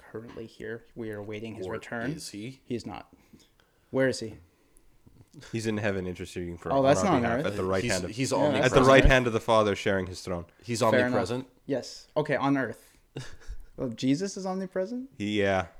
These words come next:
Speaker 2: Yeah.
Speaker 1: The physical body of Jesus is omnipresent?
Speaker 3: That's, that's a different question.
Speaker 1: 'Cause that's a
Speaker 2: 'Cause
Speaker 1: good, now
Speaker 2: well,
Speaker 1: we're getting
Speaker 2: no,
Speaker 1: into
Speaker 2: well, no,
Speaker 1: complicated
Speaker 2: no, 'cause
Speaker 1: stuff.
Speaker 2: then we get back to the point that I was making where it's, does the human nature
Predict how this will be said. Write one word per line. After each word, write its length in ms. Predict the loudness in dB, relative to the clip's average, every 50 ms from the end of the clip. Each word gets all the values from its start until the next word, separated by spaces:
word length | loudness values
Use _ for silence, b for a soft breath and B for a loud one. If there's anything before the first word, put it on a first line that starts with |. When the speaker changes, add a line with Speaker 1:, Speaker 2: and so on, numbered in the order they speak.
| -18 _ -8
Speaker 2:
Yeah. 240 | -6 -4 -4 -4 -6 -10 _ -12
Speaker 1:
The 60 | -12
physical 400 | -6 -4 -4 -4 -4 -6 -8 -10
body 320 | -6 -4 -4 -2 -2 -2 -4
of 60 | -4
Jesus 360 | -6 -8 -8 -8 -10 -10 -10
is 100 | -8 -8
omnipresent? 560 | -8 -8 -8 -10 -6 -4 -4 -4 -4 -6 -12 -12 -18 -20 -20 -20 _ _ _ _ _ _ _ _ _ _ _ -10
Speaker 3:
That's, 260 | -10 -10 -10 -12 -20
that's 260 | _ -16 -16 -16 -14
a 20 | -16
different 260 | -16 -16 -16 -16 -14
question. 300 | -12 -14 -12 -14 -16 -18 _ -20 _ _ _ _
Speaker 1:
'Cause 140 | -6 -4 2
that's 220 | 4 4 4 4 2
a 20 |
Speaker 2:
'Cause 200 | 2 2 2 0
Speaker 1:
good, 220 | 0 -6 -4 0 2
now 120 | 4 6
Speaker 2:
well, 80 | 6 8
Speaker 1:
we're 60 | 8
getting 160 | 8 8 6
Speaker 2:
no, 40 | 4
Speaker 1:
into 140 | 2 0 -6
Speaker 2:
well, 20 |
no, 80 | -6 -4 -6 0
Speaker 1:
complicated 240 | 2 4 4 6 6
Speaker 2:
no, 100 | 6 4
'cause 140 | 4 0 -2
Speaker 1:
stuff. 80 | 2 4
Speaker 2:
then 120 | 4 4
we 120 | 4 2
get 120 | 2 2 2
back 220 | 4 2 2 2
to 80 | -2 -6
the 80 | -8
point 300 | -6 -4 -2 -4 -2 -2
that 100 | -2 -2
I 40 | -2
was 120 | -2 -2 -2
making 320 | -4 -4 -4 -4 -8 -8
where 160 | -6 -8 -8
it's, 160 | -8 -10 -14 -18 -4
does 260 | -2 0 0 0 -2 -2
the 140 | -2 -2 -2
human 360 | -4 -6 -6 -6 -6 -6 -6
nature 540 | -6 -6 -6 -8 -8 -10 -8 -8 -8 -10